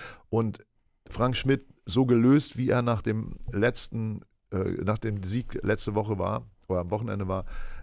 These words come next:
g-, gönne ich ihm einfach, dass er jetzt wirklich in die Winterpause geht und sagt, "Ey, wir können wirklich in der Liga bleiben." Weil ich habe das hier schon öfter erzählt, bei dem Interview im Sommer, äh, das wir geführt haben in Ha-, in Heidenheim, hat er immer wieder gesagt,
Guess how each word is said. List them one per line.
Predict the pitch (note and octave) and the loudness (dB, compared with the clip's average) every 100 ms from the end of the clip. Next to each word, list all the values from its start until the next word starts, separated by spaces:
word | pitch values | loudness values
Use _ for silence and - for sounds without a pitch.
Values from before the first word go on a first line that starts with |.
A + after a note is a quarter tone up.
| - | -10
g-, | E2 - - D#2+ | -12 -12 -12 -2
gönne | G#2+ D#3+ | 2 2
ich | D3 B2 | 0 -2
ihm | A2 | -2
einfach, | A2 A#2 B2 | -2 -2 -4
dass | G2+ G2 | -2 -2
er | G#2+ | -2
jetzt | A2+ - | -2 -4
wirklich | A#2 F#2+ | -6 -2
in | |
die | G2 | 0
Winterpause | A#2 C3+ A2+ G#2 G2+ | 2 0 0 -2 0
geht | G#2 | -4
und | G#2+ | -4
sagt, | G2 G#2 - | -4 -6 -8
"Ey, | E2 E2+ | -8 -6
wir | E2+ | -6
können | - F#2+ E2 D2+ | -6 -8 -6 -6
wirklich | G#2+ G2 | -6 -4
in | F#2 | -4
der | |
Liga | G2 G2 E2+ | -2 -2 -4
bleiben." | - E2+ - - - | -6 -8 -10 -18 -4
Weil | G#2+ | 0
ich | G2+ | 0
habe | B2 | 0
das | A2+ | 0
hier | A#2+ | 0
schon | A2 G#2+ | 0 -2
öfter | A2 C3+ | 0 0
erzählt, | A2 B2 A#2+ | 0 2 2
bei | G#2+ | 4
dem | G2+ | 2
Interview | G2+ C#3 D#3 D3+ B2+ B2+ | 2 0 2 2 2 2
im | G#2+ | 2
Sommer, | G2+ B2+ D3+ E3 - - - - - - | 2 2 2 0 -8 -18 -16 -12 -8 -2
äh, | G2+ | 0
das | G#2+ A#2+ | 0 0
wir | |
geführt | G#2+ - C#3 B2+ | -2 0 0 0
haben | G2 G2 | 0 0
in | F#2 | -4
Ha-, | F#2+ - | -6 -6
in | F2+ F2+ | -4 -2
Heidenheim, | G2+ F2 E2+ G#2 A#2 - - | -2 -2 -4 -4 -8 -10 -10
hat | G2 - | -8 -4
er | - - | -2 0
immer | C#3+ D3 | 0 2
wieder | C3 B2+ | 2 2
gesagt, | A2 A2 G#2+ | 2 -2 -4